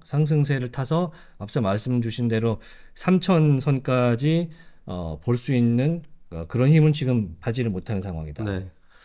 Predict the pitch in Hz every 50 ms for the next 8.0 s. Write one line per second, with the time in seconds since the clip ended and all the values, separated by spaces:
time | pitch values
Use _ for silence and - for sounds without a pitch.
0 | - - - - - - - - - - - - - - - - - 147 151 156
1 | 156 131 87 95 104 - - 151 127 110 92 82 80 82 - - - - - -
2 | - - - 127 135 151 170 170 156 165 165 180 196 190 190 - - - - -
3 | 110 117 120 127 123 120 113 101 98 101 98 92 92 - _ - 117 117 - -
4 | 143 135 127 123 113 120 110 95 98 107 - - 143 139 - - 123 107 98 104
5 | 113 120 120 113 110 104 92 87 - - - - - - - _ _ - - 175
6 | 170 165 156 127 - - 123 135 147 156 151 147 151 139 135 120 - 110 101 -
7 | 117 113 - 113 110 110 101 98 95 95 92 101 101 101 101 101 113 110 113 -